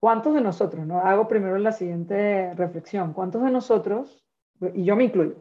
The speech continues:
por eso hablo en, en término personal, pero, pero he tenido bastantes clientas o clientes que están en la misma situación, que se condenan por algo que hicieron en una edad muy temprana de su vida.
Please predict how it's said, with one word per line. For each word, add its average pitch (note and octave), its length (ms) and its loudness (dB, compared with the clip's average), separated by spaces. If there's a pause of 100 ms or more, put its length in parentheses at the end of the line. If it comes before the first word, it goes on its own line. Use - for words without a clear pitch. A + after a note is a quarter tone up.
(180)
por - 160 -8
eso E3 300 -6
hablo G#3 360 4
en, F3 240 -6
en E3+ 140 -16
término F#3+ 320 -4
personal, G#3 460 0
pero, G3+ 320 4
pero F#3 400 4
he G3+ 100 0
tenido A#3 720 2 (920)
bastantes G3 1160 0 (220)
clientas A3 920 0
o D#3+ 140 -12
clientes G#3+ 760 0 (360)
que G#3 80 2
están A#3+ 260 2
en C4+ 80 2
la A3+ 80 2
misma G3+ 240 -2
situación, A3 480 -4
que F#3+ 200 0
se F#3 200 -2
condenan A3 920 0
por G3 160 2
algo A#3 240 4
que C4 80 0
hicieron A#3+ 340 0
en G#3+ 120 -4
una A3 220 -2
edad A3+ 160 4
muy A#3 240 -2
temprana A3 600 -2
de A3+ 80 -4
su F3 160 -6
vida. F3+ 240 -4